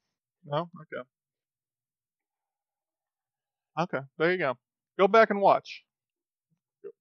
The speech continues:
Actually, we can't, <laughs> because I don't know where we store all our episodes. Um, you can go back and watch. Apparently, YouTube won't let me post anything up. Our, our last episode didn't go up on YouTube because of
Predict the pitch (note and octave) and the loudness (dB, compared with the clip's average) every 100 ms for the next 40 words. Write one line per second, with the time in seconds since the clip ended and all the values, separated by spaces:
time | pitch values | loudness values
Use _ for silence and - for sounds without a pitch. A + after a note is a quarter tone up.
0 | _ - C3+ C#3 C#3+ - - - D#3 - | _ -8 -6 -6 -8 -10 -12 -14 -16 -20
1 | D3+ - - - D3 D3+ D3+ C#3+ - D3+ | -20 -20 -20 -20 -18 -8 -6 -6 -6 -8
2 | C#3 C3+ C3 - D3 C#3 - C3 C3 C3 | -6 -4 -6 -8 -16 -18 -12 -8 -6 -6
3 | C3 B2 - B2+ - _ - - _ _ | -6 -8 -10 -18 -18 _ -20 -20 _ _
4 | - C#3+ C#3 C#3 - - _ _ _ _ | -4 0 0 -2 -18 -20 _ _ _ _
5 | _ _ _ _ - - _ _ _ E3+ | _ _ _ _ -20 -20 _ _ _ 2
6 | F3+ F#3 G#3+ F3 C#3 D#3+ D3 C3 B2 B2+ | 4 4 6 8 8 4 2 0 -2 -2
7 | - - - C#4 - D3+ - G3 G3 F3+ | -4 -20 -10 -6 -6 2 8 10 10 6
8 | E3 E3 - D#3+ C#3+ D3 C#3+ C#3+ D3 C3 | 6 6 6 2 2 -2 0 0 0 -4
9 | A#2+ - C3+ - C3+ B2+ - F#3 C#3 - | 0 4 4 4 -4 -4 -6 -2 0 -2
10 | _ D3 D3 - C#3 C3 C3+ C#3 C#3+ C#3+ | _ -2 -2 0 -2 0 0 0 0 -2
11 | C#3 C3+ C3 B2+ C3 B2+ B2 A#2+ A#2+ B2+ | -2 -4 -4 -2 -2 -2 -6 -10 -12 -10
12 | A#2+ A2 A#2 C3 B2+ C3 - C#3 C3 | -10 -10 -8 -4 -2 -4 -10 -8 -8